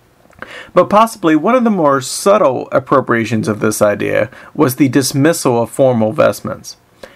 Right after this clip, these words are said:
After all, the purpose of a vestment is to make people stand out. They are meant to be a uniform that attributes a unique status to individual believers.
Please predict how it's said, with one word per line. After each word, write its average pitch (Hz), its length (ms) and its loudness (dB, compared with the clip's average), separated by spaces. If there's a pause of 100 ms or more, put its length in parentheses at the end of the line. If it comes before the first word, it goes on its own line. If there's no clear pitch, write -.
(100)
After 123 380 0
all, 143 300 0 (120)
the 139 120 0
purpose 196 380 -2
of 147 140 0
a 123 120 2
vestment 117 480 0
is 127 160 -8
to 143 60 -2
make 127 220 0
people 123 360 -2
stand 104 500 -2
out. - 360 -4 (560)
They 160 140 6
are 143 80 4
meant 151 200 0
to 139 60 -12
be 131 320 0
a 127 60 0
uniform 120 680 0
that 110 180 4
attributes 110 540 -2
a 107 100 0
unique 123 720 0
status - 840 -2 (320)
to 147 160 2
individual 110 520 -2
believers. - 680 -12